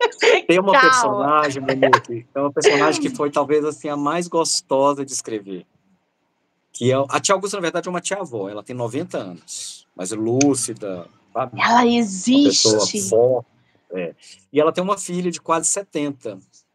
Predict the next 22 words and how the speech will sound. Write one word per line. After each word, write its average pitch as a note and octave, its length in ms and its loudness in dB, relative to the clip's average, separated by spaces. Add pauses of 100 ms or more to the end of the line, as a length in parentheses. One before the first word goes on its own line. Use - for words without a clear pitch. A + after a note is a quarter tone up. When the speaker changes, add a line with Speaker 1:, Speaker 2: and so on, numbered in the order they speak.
(140)
Speaker 1:
que - 80 -8
é - 20 -4
a - 20 -4
Gabriela. A#2 640 0 (760)
Só D#3+ 200 0
que D#3+ 80 -2
essa F#3+ 200 0
filha F3+ 320 -6
dela B2+ 640 0 (800)
cresceu D#3 420 0
muito F3+ 680 -8 (1000)
presa F#3+ 680 2 (420)
nas D#3 220 -4
convicções E3 920 -4
religiosas D#3+ 680 -4
da D#3 120 -6
tia D#3 180 -8
Augusta. C3 560 -10 (1000)
E C#3+ 140 2
aí C3+ 240 0
ela C#3 240 0
foi B2 560 -4